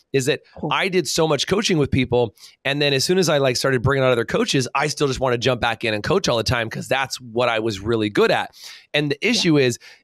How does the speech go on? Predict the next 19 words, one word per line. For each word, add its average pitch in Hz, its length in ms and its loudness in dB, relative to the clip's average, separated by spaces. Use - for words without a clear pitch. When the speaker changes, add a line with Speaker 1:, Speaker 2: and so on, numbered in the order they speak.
Speaker 1:
if 147 180 0
you're 165 200 4
really 196 240 4
good 160 160 2
at 131 100 0
coaching 156 460 0
and 120 60 0
you're 117 100 0
not 143 200 0
really 143 160 2
good 127 160 0
at - 80 0
hiring 127 840 0
or 127 240 4
trusting 131 680 0
or 117 260 0
managing 113 400 0
or 101 40 -2
whatever 123 360 0